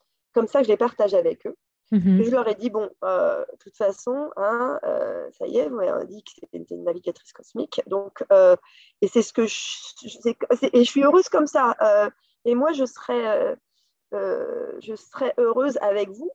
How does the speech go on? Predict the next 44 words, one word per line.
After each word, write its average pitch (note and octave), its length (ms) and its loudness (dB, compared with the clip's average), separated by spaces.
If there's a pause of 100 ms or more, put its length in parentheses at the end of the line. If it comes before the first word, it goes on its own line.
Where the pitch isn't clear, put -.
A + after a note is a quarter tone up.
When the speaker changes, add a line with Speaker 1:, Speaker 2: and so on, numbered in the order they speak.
(220)
Speaker 1:
et G3 80 -4
je - 100 -8
resterai G3+ 460 0
donc F3+ 200 -4
longtemps B3 240 -2
avec G3 200 2
vous D4+ 80 -14
si - 140 -10
je - 120 -10
peux - 80 0
être - 120 -2
comme B3 160 0
je B3 80 -2
suis. A3 280 -8 (460)
D'autant A3+ 420 4
Speaker 2:
Oui. - 80 -10
Speaker 1:
que... B3+ 240 6 (440)
Alors, F#3 220 2
est-ce G3+ 140 0
que G#3+ 100 -6
ça - 220 -6
me F3 60 -2
sert C4 220 2
énormément G3 400 6
pour G3 100 -14
mon F3+ 80 -10
travail, A#3+ 420 0 (600)
euh, E3+ 500 0 (800)
que G3+ 120 -2 (100)
on F#3+ 140 -4
a F3+ 180 -2
vision, A3+ 480 -6
esprit - 340 -10
pionnier. A3+ 600 0
Donc, A3+ 240 -4
euh, G3 500 4 (160)
un G#3 80 2
de G#3+ 60 -4
mes G#3+ 100 2
rôles, A#3+ 260 -2
c'est - 140 -14
aussi - 180 -14
d'être F3+ 140 -4
visionnaire. G3+ 480 -8